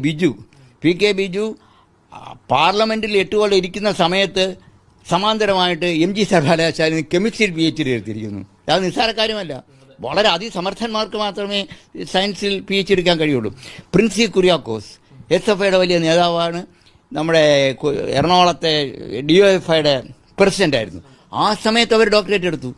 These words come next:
ഇപ്പോൾ പി എസ് സി മെമ്പറുമാണ്. അപ്പോൾ എസ് എഫ് ഐ നേതാക്കളായിരിക്കുന്നവർ സമാന്തരമായി അവർ പഠനത്തിൽ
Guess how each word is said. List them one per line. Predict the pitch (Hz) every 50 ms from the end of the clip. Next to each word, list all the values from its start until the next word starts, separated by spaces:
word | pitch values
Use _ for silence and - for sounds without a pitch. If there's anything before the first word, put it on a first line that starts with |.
| - -
ഇപ്പോൾ | 175 208 180
പി | 180 208 220
എസ് | 214 -
സി | 208 190
മെമ്പറുമാണ്. | 180 175 165 160 135 117 110 101 107 - _ _ - _ _ _ _ _ - -
അപ്പോൾ | - 160 226 226 226 180 - - - - 131 135 147
എസ് | 147 - - 233
എഫ് | 233 220 226 - 226
ഐ | 226 226 226 208 190 175
നേതാക്കളായിരിക്കുന്നവർ | 180 190 202 208 208 208 - - 196 190 175 175 180 170 165 - - 185 185 175 151 131 123 113 117 131 151 175 175 - - - - - - - - - - -
സമാന്തരമായി | - 165 135 135 139 151 170 175 190 208 214 202 214 208 196 185 175 170 170 175 180 180
അവർ | 170 151 160 170 170 - 147
പഠനത്തിൽ | 143 151 170 196 202 180 - 208 202